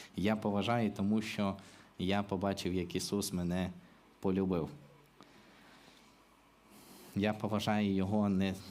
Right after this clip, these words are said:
за щось. Я поважаю його, тому що мене полюбив Ісус. Ось єдина мотивація, чому я маю любити інших. Тому що я відчув на собі, як любить мене Ісус, не за щось. І ми маємо поважати один одного, бо ми теж є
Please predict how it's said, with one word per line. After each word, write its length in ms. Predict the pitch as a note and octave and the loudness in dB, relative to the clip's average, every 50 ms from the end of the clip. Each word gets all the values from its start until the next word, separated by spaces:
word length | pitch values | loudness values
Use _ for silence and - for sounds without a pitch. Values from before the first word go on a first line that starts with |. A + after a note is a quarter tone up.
| F2 - - | -12 -6 -4
за 240 | F#2+ F#2+ G2 F#2+ | -2 0 0 0
щось. 560 | F#2 - - - G2+ F2+ D#2+ - - - - - - - - - - - - - - - - - - - | 0 -2 -2 -2 -2 -2 -2 -4 -6 -8 -8 -10 -12 -18 -20 -20 -20 -20 -20 -20 -20 -20 -20 -20 -12 -6
Я 180 | F2 F2 F2+ F2+ | -4 -2 -2 -2
поважаю 580 | - F2+ E2+ F2+ E2+ - G2 G2 G2 F#2 F2 | -2 -2 -2 -2 -2 0 0 0 0 0 -2
його, 400 | F2 E2+ E2+ E2+ F2+ F#2 F#2 F#2 - - - | -2 -4 -2 -2 -2 -2 -2 -4 -8 -12 -10
тому 280 | - F#2 F2 F2+ F2 | -6 -2 -2 -2 -2
що 380 | F2+ - - E2 E2 E2+ E2+ - - - - - - - - | -4 -6 -6 -4 -4 -4 -4 -6 -10 -16 -20 -20 -20 -16 -8
мене 360 | F2 F2 F2 E2+ E2 E2+ F2+ F2 | -4 -2 -2 0 0 0 -2 -2
полюбив 400 | F2 - F2 F2 D#2+ F2 E2+ E2 | -2 -4 -4 -2 -2 -2 -2 -2
Ісус. 380 | E2 - - - - - - - - | -2 -2 -4 -6 -8 -10 -14 -6 -2
Ось 260 | G#2+ A2+ A#2 - - | 0 0 0 0 0
єдина 360 | A2 G#2+ G#2 A2+ A#2+ A#2+ A2 G#2 | 0 2 2 2 2 2 2 2
мотивація, 600 | G2+ G2 G2 F#2+ F#2 G#2 A2+ F#2+ - - G2 F2 | 2 2 0 0 2 2 0 0 0 -2 -2 -2
чому 500 | F#2 - - G2 F#2+ F#2+ G2 A2 B2 A#2+ | -2 -2 -2 0 0 2 2 2 2 2
я 220 | G2 F#2 G2 G2+ | 2 2 2 0
маю 360 | G2+ G2 G2+ G2+ G#2 G2+ F#2+ F2+ | 2 2 2 2 2 2 0 0
любити 400 | F2+ F2 E2+ F#2 F2 - F2+ F2+ | 0 0 -2 -2 -2 0 -2 -2
інших. 360 | E2+ E2+ E2 - - - - - - - - - - - | 0 -2 -4 -4 -6 -8 -12 -14 -18 -20 -20 -20 -20 -10
Тому 200 | - F#2 F#2+ G2+ | -4 -2 0 0
що 160 | G2+ - - G2 | 0 0 -2 0
я 140 | G2 F#2+ | 0 0
відчув 360 | F#2 F#2+ F#2 - - G#2 G#2 F#2+ | 0 0 -2 -2 -2 0 2 2
на 120 | F#2+ F#2 | 2 0
собі, 340 | F#2+ - E2+ E2+ G#2+ A2+ G#2+ | 0 -2 -4 -2 0 2 2
як 220 | F#2 F2 - - | 2 0 0 0
любить 500 | G2 G2+ A2+ A#2 A2 G#2+ G#2+ G#2 - - - - - - - - | 0 2 2 2 4 2 2 0 -2 -8 -14 -18 -20 -14 -4 -2
мене 320 | G2 G2+ G2 G2 F#2+ F#2+ | 0 2 2 2 2 2
Ісус, 400 | F2+ F2+ - - D#2+ D2 - - | 0 -2 -2 -6 -6 -6 -6 -4
не 260 | F2 F#2 G2 G#2 G#2 | -2 0 2 2 2
за 120 | G2+ G2 F#2+ | 0 0 -2
щось. 340 | F#2+ - - - - - - - - - - - - - - - - - - - - - - - - - - - - - - - - - - - - - - - - - | -2 -4 -6 -8 -8 -12 -16 -18 -20 -20 -20 -20 -20 -20 -20 -20 -20 -20 -20 -20 -20 -20 -20 -20 -20 -20 -20 -20 -20 -20 -20 -20 -20 -20 -20 -20 -20 -20 -20 -20 -10 -6
І 60 | F2+ | -2
ми 220 | F2 F2+ G2+ G2+ | 0 2 2 2
маємо 340 | G2 G2 F#2 F#2 F2+ F2+ F2+ | 2 2 2 2 0 0 -2
поважати 460 | - F#2 F2 F2 F2 F#2+ F2+ F2 - | -2 -2 -2 0 0 0 -2 0 -2
один 220 | E2+ D#2+ E2 E2 F2 | -4 -4 -2 -2 0
одного, 320 | F#2+ F#2+ F#2+ F2 E2 D#2+ | 0 0 0 -2 -4 -4
бо 140 | E2 F2 E2+ | -4 -4 -2
ми 140 | E2+ E2 E2 | -2 -4 -4
теж 400 | - F#2+ G2 G#2 G#2 - - - | -2 -2 -2 -2 -2 -4 -6 -4
є 320 | F2 F2 F2+ F#2+ G2+ G#2 | -2 0 0 0 0 -2